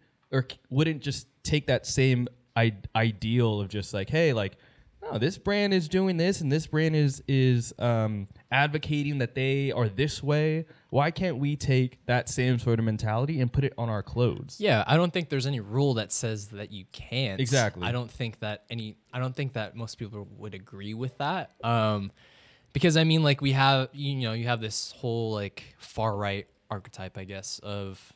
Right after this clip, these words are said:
Speaker 2: what their look is, you know? Like, you imagine somebody in the far right and you imagine maybe, like, a neo-Nazi, like, skinheads.
Speaker 1: Yep.
Speaker 2: That's
Speaker 1: American
Speaker 2: what a
Speaker 1: History X.
Speaker 2: Yeah, that's, like, what a lot of people associate the far right with. Um, and you have their uniform, for instance, like,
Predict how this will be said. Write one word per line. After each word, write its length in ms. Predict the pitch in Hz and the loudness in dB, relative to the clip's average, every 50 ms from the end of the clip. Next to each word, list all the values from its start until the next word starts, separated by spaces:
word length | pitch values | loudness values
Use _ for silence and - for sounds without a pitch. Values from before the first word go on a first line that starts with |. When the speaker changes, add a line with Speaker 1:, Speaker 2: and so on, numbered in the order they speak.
| - 143 _ | -20 -20 _
Speaker 2:
what 220 | - 117 107 - - | -6 -6 -4 -4 -4
their 120 | 104 104 | -6 -6
look 400 | 101 104 107 107 101 95 - - - - - | -6 -8 -8 -10 -10 -12 -16 -20 -20 -18 -12
is, 400 | - 101 98 92 95 95 - - | -10 -10 -10 -10 -10 -10 -8 -8
you 80 | 107 | -6
know? 240 | 101 101 101 101 101 113 | -6 -4 -4 -6 -6 -6
Like, 160 | 113 107 - | -6 -4 -2
you 120 | 117 117 | -2 -2
imagine 480 | 113 113 113 113 113 110 113 113 110 107 | 0 2 2 2 2 0 -2 -4 -4 -6
somebody 300 | - - 120 113 104 101 101 - _ _ | -6 -4 -4 -4 -4 -4 -6 -8 _ _
in 60 | - | -12
the 60 | 110 101 | -12 -8
far 240 | - 104 98 95 | -6 -4 -4 -4
right 260 | 95 95 98 98 - - - | -4 -4 -6 -6 -8 -10 -10
and 180 | 101 95 95 | -12 -10 -10
you 80 | 95 98 | -10 -10
imagine 380 | 98 98 95 95 - - 98 95 | -10 -10 -12 -12 -12 -14 -14 -14
maybe, 220 | 95 92 98 98 | -14 -14 -14 -14
like, 180 | - - - - | -14 -14 -14 -10
a 20 | |
neo-Nazi, 480 | - 302 180 123 104 95 - - - 90 | -8 -6 -4 -4 -4 -6 -8 -10 -14 -14
like, 140 | 80 85 | -14 -14
skinheads. 400 | - - - - 180 135 110 101 | -14 -12 -8 -6 -4 -4 0 0
Speaker 1:
Yep. 340 | 98 104 107 - - - - - | 0 0 0 -2 -4 -8 -10 -6
Speaker 2:
That's 160 | 104 117 113 117 | -4 0 2 2
Speaker 1:
American 220 | 117 120 127 139 | 4 4 4 4
Speaker 2:
what 40 | 139 | 4
a 20 | |
Speaker 1:
History 380 | 135 135 123 - - 127 127 113 | 4 4 2 2 2 2 2 2
X. 180 | 107 107 - 262 | 2 2 2 4
Speaker 2:
Yeah, 240 | 254 233 180 139 127 | 6 8 8 8 8
that's, 180 | 131 143 - 180 | 6 4 4 2
like, 140 | 151 131 | 2 2
what 100 | 135 143 | 2 2
a 60 | 143 135 | 2 4
lot 180 | 131 131 127 | 4 4 2
of 60 | 120 | 2
people 320 | - 139 120 113 123 110 113 | 0 -4 -4 -4 -6 -8 -8
associate 560 | - - 120 113 104 - - 107 101 101 - | -8 -8 -8 -8 -8 -6 -8 -8 -8 -8 -10
the 80 | - 107 | -14 -14
far 260 | - 104 95 95 95 | -10 -8 -8 -6 -6
right 240 | 98 98 95 92 - | -6 -8 -8 -8 -8
with. 480 | 101 101 95 92 - - - - - - - | -8 -8 -8 -10 -12 -16 -20 -20 -20 -12 -8
Um, 460 | 107 107 104 104 101 101 98 101 - _ _ _ _ _ _ _ | -6 -4 -4 -4 -4 -6 -8 -10 -12 _ _ _ _ _ _ _
and 140 | - 113 120 | -4 -2 0
you 80 | 117 120 | 2 4
have 160 | 131 127 117 | 4 4 4
their 80 | 120 | 4
uniform, 560 | 117 110 117 123 120 - - 110 101 98 95 92 | 2 2 2 0 0 -2 -4 -4 -4 -4 -6 -6
for 140 | - 110 | -8 -8
instance, 260 | 104 - - 95 - - | -8 -8 -8 -10 -10 -10
like, 240 | 95 92 92 - | -10 -12 -12 -14